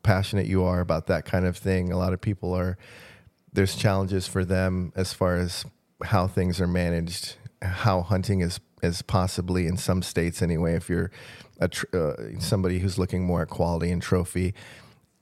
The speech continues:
um, how it's moving into a more,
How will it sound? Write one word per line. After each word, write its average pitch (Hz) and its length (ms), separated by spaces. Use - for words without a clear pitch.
um, 90 440
how 101 280
it's - 180
moving 101 400
into 92 480
a 82 140
more, 87 600